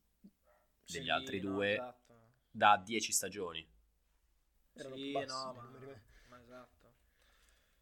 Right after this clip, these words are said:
Speaker 2: È que-, è quello che separa i campioni, i grandi campioni, da poi i
Speaker 3: Ma
Speaker 2: giocatori
Speaker 3: sì.
Speaker 2: che fanno una, due stagioni, tre stagioni bene,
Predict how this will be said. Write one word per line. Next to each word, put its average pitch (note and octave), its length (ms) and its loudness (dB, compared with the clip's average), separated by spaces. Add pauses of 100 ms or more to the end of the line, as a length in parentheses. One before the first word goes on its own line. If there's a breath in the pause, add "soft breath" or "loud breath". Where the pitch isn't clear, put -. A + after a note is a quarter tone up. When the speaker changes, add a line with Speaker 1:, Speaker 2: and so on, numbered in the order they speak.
Speaker 2:
È - 140 -8
que-, G3+ 200 0
è - 140 -8
quello F#3+ 320 -2
che D3 300 -4
separa C#3 460 -8
i C3 60 -6
campioni, B2+ 520 -12
i - 20 -20
grandi D3 300 -6
campioni, C#3+ 480 -14
da B2+ 80 -12
poi C3 140 -14
i - 20 -12
Speaker 3:
Ma B2 80 -18
Speaker 2:
giocatori B2+ 320 -16
Speaker 3:
sì. B2+ 100 -14
Speaker 2:
che B2+ 60 -20
fanno B2+ 180 -16
una, B2+ 180 -18
due B2 200 -16
stagioni, B2 640 -16
tre C#3 200 -8
stagioni C3+ 460 -18
bene, C3 520 -10